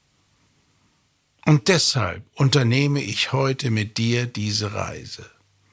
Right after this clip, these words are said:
Es ist mir ein Vergnügen und eine Ehre,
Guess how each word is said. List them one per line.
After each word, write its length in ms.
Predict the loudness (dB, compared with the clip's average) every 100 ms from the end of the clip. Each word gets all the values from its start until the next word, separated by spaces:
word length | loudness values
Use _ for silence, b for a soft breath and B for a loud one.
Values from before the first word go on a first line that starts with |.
| b b b b b b b -2
Es 160 | 0
ist 240 | 2 0 0
mir 140 | 0
ein 180 | 0 0
Vergnügen 680 | 0 0 2 2 2 0 -2
und 220 | -4 -4
eine 260 | -4 -4
Ehre, 480 | -4 -2 -2 -4 -8